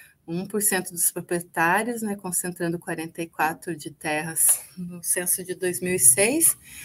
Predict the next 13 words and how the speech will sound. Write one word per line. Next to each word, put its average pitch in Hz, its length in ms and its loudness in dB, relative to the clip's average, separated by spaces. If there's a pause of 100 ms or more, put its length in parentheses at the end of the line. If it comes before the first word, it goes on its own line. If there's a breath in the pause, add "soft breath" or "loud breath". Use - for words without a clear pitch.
(300 loud breath)
e 220 140 4
um 254 120 8
por 285 200 2
cento 254 400 6
concentrando 254 520 2
quarenta 247 420 0
e 302 40 4
sete, 147 600 4
né, 156 100 -2
em 165 100 -4
dois 165 220 -4
mil 165 240 -2
e 175 220 -4